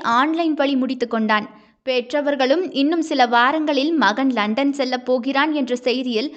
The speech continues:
கவலை கொள்ள, கடவுளின் ஆசையில் நிஜமாகவே அவனுக்கு பெரிய நிறுவனம் ஒன்று வேலைக்கு வந்து சேர சொல்லி இமெயில் அனுப்பியிருந்தது. என்ன ஒரே ஒரு வித்தியாசம்,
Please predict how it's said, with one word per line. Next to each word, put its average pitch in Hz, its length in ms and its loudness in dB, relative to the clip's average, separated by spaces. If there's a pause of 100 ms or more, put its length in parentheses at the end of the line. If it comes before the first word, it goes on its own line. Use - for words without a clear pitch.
(160)
கவலை 247 440 2
கொள்ள, 247 280 -2 (400)
கடவுளின் 311 680 0
ஆசையில் 262 500 0
நிஜமாகவே 254 720 0
அவனுக்கு 269 480 -2
பெரிய 285 380 2
நிறுவனம் 269 440 0
ஒன்று 240 220 -4
வேலைக்கு 262 440 0
வந்து 226 260 -2
சேர 226 260 -2
சொல்லி 226 300 -2 (100)
இமெயில் 262 380 2
அனுப்பியிருந்தது. 208 680 -2 (500)
என்ன 277 360 2 (180)
ஒரே 233 260 4
ஒரு 294 200 2
வித்தியாசம், 254 580 0